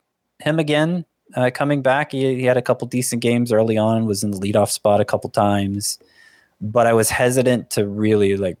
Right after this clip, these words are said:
put in a claim for him in fantasy because it didn't look like he was gonna be an everyday player. Well, the, the last lefty the Reds played, he was in the lineup still. So it seems like he's earning their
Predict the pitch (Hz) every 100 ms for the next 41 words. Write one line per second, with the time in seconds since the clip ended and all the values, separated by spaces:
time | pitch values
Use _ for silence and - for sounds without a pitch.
0 | - 104 92 85 110 113 120 120 120 117
1 | 120 113 117 120 120 117 98 - 92 90
2 | - - _ _ _ _ _ _ _ _
3 | _ 110 107 113 - 104 113 104 113 101
4 | 113 101 104 101 98 95 92 90 104 104
5 | 113 117 110 117 - 110 110 135 175 -
6 | 143 139 - 131 120 113 110 104 - 127
7 | 87 92 95 95 104 104 104 104 98 92
8 | 87 80 - - - - 127 - - -
9 | 90 80 - 110 104 101 101 92 - 101
10 | - 107 110 104 104 98 95 92